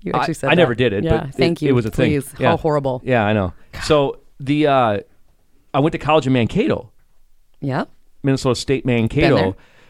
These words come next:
Speaker 2: And then I moved to Phoenix.
Speaker 1: Oh.
Speaker 2: Yeah. And then I moved to Oakdale, which is a suburb,
Speaker 1: I know exactly where that is.
Speaker 2: suburb of Saint Paul.
Speaker 1: Yeah.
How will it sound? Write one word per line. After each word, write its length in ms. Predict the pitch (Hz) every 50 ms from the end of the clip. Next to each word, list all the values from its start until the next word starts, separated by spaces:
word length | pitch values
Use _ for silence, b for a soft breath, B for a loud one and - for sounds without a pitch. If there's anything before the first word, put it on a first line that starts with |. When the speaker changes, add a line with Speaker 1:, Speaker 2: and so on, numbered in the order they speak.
| b b b b b b b b b - - - - - - _ _ -
Speaker 2:
And 180 | 156 147 147 156
then 200 | 160 170 165 165
I 100 | 147 143
moved 280 | 143 151 156 143 -
to 100 | 143 131
Phoenix. 640 | - - - 302 311 254 - - - - - - B B B B B B B B B B B B - - -
Speaker 1:
Oh. 420 | - - 240 622 - - - - - - - - - -
Speaker 2:
Yeah. 280 | 156 151 165 135 104 - - - _
And 220 | 151 139 139 139 151
then 180 | 196 202 185
I 80 | 170 143
moved 260 | 139 131 139 135 -
to 120 | - 143 - -
Oakdale, 720 | 147 151 170 - - 127 127 117 95 80 69 - - - - - - - _ -
which 160 | - 127 -
is 60 | 127
a 60 | 120 120
suburb, 260 | - - - 160 190
Speaker 1:
I 40 | 214
know 100 | 247 220
exactly 340 | - - 170 151 - 180
where 80 | 175 170
that 80 | 156 156 185
is. 80 | 214
Speaker 2:
suburb 260 | - 147 143 156 156 147
of 80 | 139
Saint 220 | - - 123 120 117
Paul. 360 | 175 208 214 131 92 107 117 -
Speaker 1:
Yeah. 220 | 165 214 285 220